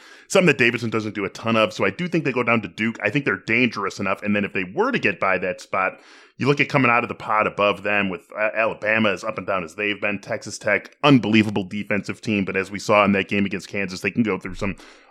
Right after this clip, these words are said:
offensive spells they did in the Big Twelve championship. Yeah, I, I could see them being a team that ultimately sits in that spot a-, a-, as a little bit dangerous. But it, it,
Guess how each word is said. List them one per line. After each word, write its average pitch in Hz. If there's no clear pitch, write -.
offensive 101
spells 98
they 95
did 90
in 98
the 92
Big 92
Twelve 98
championship. 98
Yeah, 117
I, 120
I -
could 151
see 131
them 107
being 107
a 98
team 101
that 113
ultimately 117
sits -
in 95
that 95
spot 87
a-, 90
a-, 98
as 98
a 95
little 95
bit 85
dangerous. 85
But -
it, 101
it, 110